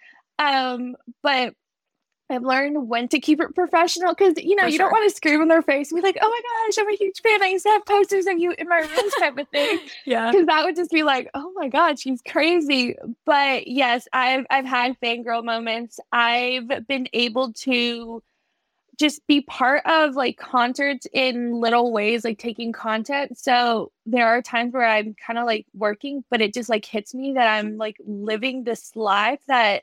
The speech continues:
Speaker 1: I never thought would be possible. So I've had plenty of fangirl moments, but I just, like, sometimes will go to the bathroom and be like, "Oh my God, like, they're there." So I've learned to, like, kinda hide it, I hope. But I, I still like to let them know that I respect their work and then that,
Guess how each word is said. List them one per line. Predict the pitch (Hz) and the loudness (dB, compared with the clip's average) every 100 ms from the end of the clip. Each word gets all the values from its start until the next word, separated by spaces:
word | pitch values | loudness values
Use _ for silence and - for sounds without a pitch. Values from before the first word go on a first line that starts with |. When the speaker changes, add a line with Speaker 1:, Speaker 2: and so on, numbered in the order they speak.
| - | -2
Speaker 1:
I | 233 | 0
never | 233 240 | 0 0
thought | 214 214 214 | 0 0 0
would | 254 | -2
be | 269 285 | 0 0
possible. | - 214 226 - 349 320 381 427 - _ _ _ _ _ | 2 2 2 -2 -6 -2 -2 -2 -6 _ _ _ _ _
So | 339 | 2
I've | 294 262 262 254 | 4 4 2 -2
had | 262 247 233 254 | -4 -2 0 -2
plenty | 285 254 | -6 -6
of | 262 | -6
fangirl | 254 226 226 240 | -4 -4 -2 -2
moments, | 226 226 240 247 254 - | -2 -4 -4 -8 -10 -2
but | 262 226 | 0 2
I | 240 | 0
just, | 254 254 | -2 -2
like, | 226 | -2
sometimes | 254 226 254 247 | -4 -2 -2 -2
will | 247 | 0
go | 240 233 | 2 0
to | - | -2
the | 262 | 0
bathroom | 247 233 247 269 | 2 2 2 0
and | 254 | 2
be | 311 | 2
like, | 330 | 4
"Oh | 392 415 | 2 2
my | 440 440 | 0 -2
God, | 466 480 427 | -2 0 0
like, | 392 - | 0 2
they're | 392 415 415 | 2 2 0
there." | 427 440 392 330 | -2 0 2 0
So | - 302 285 285 277 - | 0 0 2 2 2 2
I've | 269 233 | -2 -2
learned | 269 285 | -6 -4
to, | 330 | -4
like, | 311 233 226 | 0 0 0
kinda | 262 233 233 | -2 0 -2
hide | 220 226 226 | -2 -2 0
it, | 302 302 | -2 2
I | 349 | 2
hope. | 359 403 453 466 _ _ - _ _ | 2 -2 -2 -6 _ _ -20 _ _
But | 320 294 262 - | 2 4 2 0
I, | 269 269 269 - | -2 -2 -4 -4
I | 262 | -4
still | 254 - 269 | -4 -8 -6
like | 254 262 - | -4 -4 -6
to | 285 | -6
let | 254 233 226 - | -4 0 -2 0
them | 240 226 | -4 -2
know | 214 214 | -2 0
that | 220 214 | 0 2
I | 214 | 0
respect | 202 214 - 220 214 | -2 -4 -4 -4 -2
their | 220 208 | -4 -2
work | 214 214 208 208 | 0 0 0 -2
and | 220 208 | -4 -6
then | 208 208 208 | -6 -8 -2
that, | 202 190 - | 0 0 -2